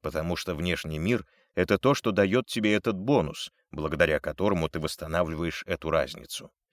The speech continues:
Но как только на следующий день ты снова себя разрушил собственным недовольством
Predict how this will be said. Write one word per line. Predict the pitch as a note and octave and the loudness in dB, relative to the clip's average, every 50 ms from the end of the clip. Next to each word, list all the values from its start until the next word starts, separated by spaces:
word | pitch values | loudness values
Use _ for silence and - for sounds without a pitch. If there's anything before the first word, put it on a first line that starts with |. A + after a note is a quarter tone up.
| _ _ _ _ _ _ - | _ _ _ _ _ _ -2
Но | F#2 A#2 C#3+ D3+ | 2 4 6 6
как | - E3+ D#3 - | 8 6 6 6
только | - E3+ F3 D3+ - B2+ | 6 4 4 4 4 4
на | A#2+ A#2 G#2+ | 4 4 4
следующий | - A#2 A2+ A2 G#2 G2 - - G#2 | 4 2 0 0 0 -2 -2 -2 -2
день | F#2+ G2 A#2+ B2 A2 F2 - _ _ _ _ _ | 2 2 4 4 2 0 -4 _ _ _ _ _
ты | - A#2+ | 2 2
снова | G#2+ - - C3 C3+ B2+ A2 A2 | 2 2 2 4 6 6 6 4
себя | - - F2 E2+ E2 | 2 2 2 4 4
разрушил | E2+ E2 F2 F2 G#2+ G#2 - - E2 | 4 4 2 2 0 0 0 -2 -4
собственным | - - G2+ F2 - - - D#2 E2 D#2+ D#2+ | -2 0 -2 -2 -2 -4 -6 -4 -2 -2 -2
недовольством | D#2+ C#2+ D#2 D#2 F2 D3 D#3+ - - - C#2+ - - - | 0 0 0 2 2 2 0 0 -2 -6 -10 -12 -14 -16